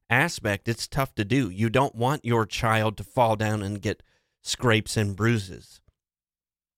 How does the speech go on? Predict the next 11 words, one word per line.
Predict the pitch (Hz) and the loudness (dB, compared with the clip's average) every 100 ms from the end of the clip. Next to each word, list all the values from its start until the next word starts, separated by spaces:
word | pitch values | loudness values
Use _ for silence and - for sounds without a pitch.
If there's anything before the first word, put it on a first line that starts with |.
| _ - 127 | _ -12 2
But | 131 127 _ _ _ - | 2 2 _ _ _ -2
if | 135 | 0
you | 165 | 2
get | 156 175 | 2 2
separation | - 175 - 135 147 156 135 | 2 -2 2 4 4 2 0
anxiety | 123 123 123 127 120 113 | 2 0 2 2 2 0
every | 120 120 | 0 0
time | - 123 | 0 0
you | 117 | 2
relinquish | 110 113 113 120 123 117 | 2 2 2 0 0 -2
control | - 113 98 - 123 127 107 98 | 0 -2 0 2 4 4 0 -4